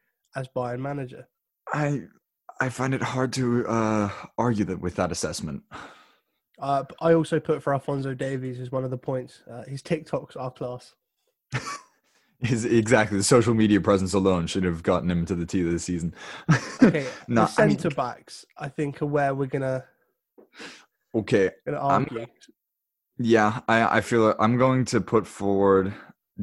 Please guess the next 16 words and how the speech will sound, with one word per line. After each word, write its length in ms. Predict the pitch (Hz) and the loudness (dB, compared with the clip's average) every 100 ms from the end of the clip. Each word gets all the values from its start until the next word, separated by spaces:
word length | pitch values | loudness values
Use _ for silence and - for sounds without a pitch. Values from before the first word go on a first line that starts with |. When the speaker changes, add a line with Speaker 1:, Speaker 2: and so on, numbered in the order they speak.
| 92 | 2
Speaker 2:
David 300 | 110 104 101 | 2 4 2
Alaba 560 | 95 92 85 82 101 - _ _ | 2 2 2 -2 -4 -10 _ _
and 440 | 101 101 98 95 87 - _ _ _ _ - | 0 2 2 0 -2 -10 _ _ _ _ -6
Dayot 580 | 98 87 104 104 104 - _ - | -4 2 4 6 4 0 _ -6
Upamecano. 840 | 98 95 90 95 82 69 - 107 - _ _ _ _ _ _ _ - | 0 0 0 -2 -4 -4 -10 -14 -20 _ _ _ _ _ _ _ -2
Speaker 1:
Oh, 240 | 156 151 | 2 4
okay. 340 | 143 - 143 131 | 2 0 -2 -2
So 320 | - 151 151 - _ _ _ _ _ _ _ | -2 -2 -2 -6 _ _ _ _ _ _ _
I've 300 | 160 190 - | 2 2 0
put 400 | 202 170 - 151 | -4 -4 -4 -4
Dayot 360 | 170 156 156 147 - | -2 2 0 -2 -2
Upamecano. 880 | 160 151 156 147 147 143 131 123 147 _ _ _ _ _ _ _ _ | -4 -2 -2 -2 -2 -2 -2 -4 -10 _ _ _ _ _ _ _ _
Speaker 2:
Uh-huh. 380 | 101 92 92 101 120 _ _ _ _ _ _ _ _ _ _ - | -2 0 -2 -4 -6 _ _ _ _ _ _ _ _ _ _ 0
Speaker 1:
And 300 | 151 151 143 | 2 2 0
Martin 520 | 151 151 147 - 151 | 2 4 2 -2 -4
Hinteregger. 640 | 139 143 135 131 123 117 110 | -2 -4 -4 -6 -6 -8 -14